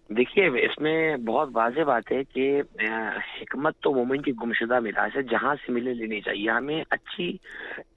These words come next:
جو چیزیں، ان کو اڈاپٹ کرنا چاہیے۔ میں سمجھتا ہوں کہ ان ممالک میں جو، یوں کہیے کہ ایک ملٹی کلچرلزم جس کی طرف آپ نے اشارہ کیا، میں سمجھتا ہوں یہ basically اسلام ہی کی تعلیمات ہیں۔ خود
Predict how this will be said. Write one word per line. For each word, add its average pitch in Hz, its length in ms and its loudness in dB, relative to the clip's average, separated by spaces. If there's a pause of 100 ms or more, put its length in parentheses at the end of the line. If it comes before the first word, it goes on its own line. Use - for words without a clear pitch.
(120)
جو 131 120 2
چیزیں، 135 360 0
ان 165 80 0
کو - 140 -4
اڈاپٹ 120 360 2
کرنا 113 300 0
چاہیے۔ - 320 -6 (480)
میں 160 240 4
سمجھتا 156 340 -2
ہوں 160 140 0
کہ 151 280 0
ان 151 160 2
ممالک 123 460 0
میں 123 300 0
جو، 120 400 4
یوں 117 380 -4
کہیے 117 280 0
کہ 127 140 -4
ایک 123 180 -2 (360)
ملٹی 135 500 2
کلچرلزم 117 540 0
جس 110 100 -6
کی 110 80 -6
طرف 110 180 -2
آپ 107 180 -2
نے 113 120 -2
اشارہ 107 400 2
کیا، 113 220 2 (440)
میں 160 200 2
سمجھتا 156 320 -4
ہوں 180 200 2
یہ 175 120 6 (120)
basically 160 600 0
اسلام 143 520 0
ہی 185 120 2
کی 196 120 2
تعلیمات 131 500 0
ہیں۔ 113 80 -2
خود 196 200 2